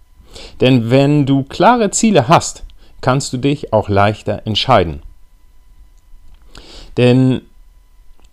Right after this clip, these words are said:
Entscheidung zu treffen fällt den meisten Menschen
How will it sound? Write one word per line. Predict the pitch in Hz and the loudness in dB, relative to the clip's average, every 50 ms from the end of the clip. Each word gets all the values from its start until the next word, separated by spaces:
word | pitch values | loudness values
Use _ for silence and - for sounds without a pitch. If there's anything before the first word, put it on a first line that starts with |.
| - - - - | -20 -20 -10 -6
Entscheidung | 123 120 110 - 131 147 170 160 139 - | -4 -2 -2 2 2 2 4 4 2 0
zu | - 123 | -2 -4
treffen | 98 - 131 123 - 92 85 | -4 -2 -4 -4 -4 -6 -8
fällt | - - - 135 127 127 123 - - - - - | -8 -6 -2 -2 -2 -2 -2 -6 -12 -14 -8 -6
den | 107 104 104 | -4 -2 0
meisten | 104 107 107 - - 113 | 0 0 -2 -2 -4 -4
Menschen | 104 104 104 101 - 95 | -4 -4 -4 -6 -6 -10